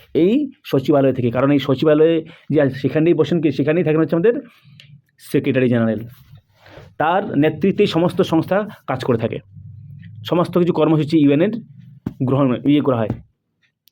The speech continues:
নেওয়া হয়ে থাকে। তো একজন মহাসচিব, যার টার্ম হয় পাঁচ বছরের জন্য, মনে রাখবে তোমরা, সহ এই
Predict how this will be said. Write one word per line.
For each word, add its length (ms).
নেওয়া 200
হয়ে 120
থাকে। 200
তো 80
একজন 240
মহাসচিব, 560
যার 260
টার্ম 220
হয় 140
পাঁচ 180
বছরের 280
জন্য, 160
মনে 180
রাখবে 180
তোমরা, 280
সহ 460
এই 240